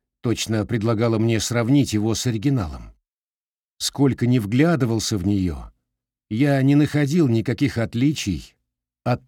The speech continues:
той Алины, которую почти тридцать лет назад нарисовал Сычёв. Те же впалые щёки, обведённые чёрным глаза,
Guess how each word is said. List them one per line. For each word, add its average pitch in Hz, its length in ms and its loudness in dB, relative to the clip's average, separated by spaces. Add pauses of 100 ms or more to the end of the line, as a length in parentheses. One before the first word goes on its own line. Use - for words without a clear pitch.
той 123 300 2
Алины, 117 680 2 (400)
которую 120 420 0
почти 120 400 -4
тридцать 123 480 -2
лет 113 240 -2
назад 110 480 -2
нарисовал 104 540 -2
Сычёв. - 680 -10 (920)
Те 185 220 2
же 135 140 0
впалые 107 500 -2
щёки, 131 720 -2 (440)
обведённые 120 720 2
чёрным 110 440 -2
глаза, 104 640 -2